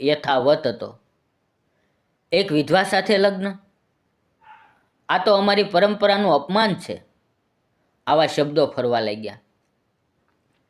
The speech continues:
પણ વિરાજે હાર ન માની. તેણે ગામના સરપંચ અને વડીલો સાથે વાત કરી. તેણે કહ્યું,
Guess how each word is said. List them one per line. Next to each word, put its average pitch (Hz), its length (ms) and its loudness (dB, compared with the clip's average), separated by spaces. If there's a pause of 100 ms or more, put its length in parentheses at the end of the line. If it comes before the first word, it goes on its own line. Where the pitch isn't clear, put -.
(380)
પણ 165 160 2
વિરાજે 160 420 2
હાર 147 260 0
ન 147 120 -2
માની. 117 380 -4 (640)
તેણે 170 200 2
ગામના 165 340 0
સરપંચ 160 560 0 (640)
અને 165 180 0
વડીલો 156 380 2
સાથે 147 320 0
વાત 127 380 0
કરી. 107 260 -10 (880)
તેણે 185 200 2
કહ્યું, 175 520 0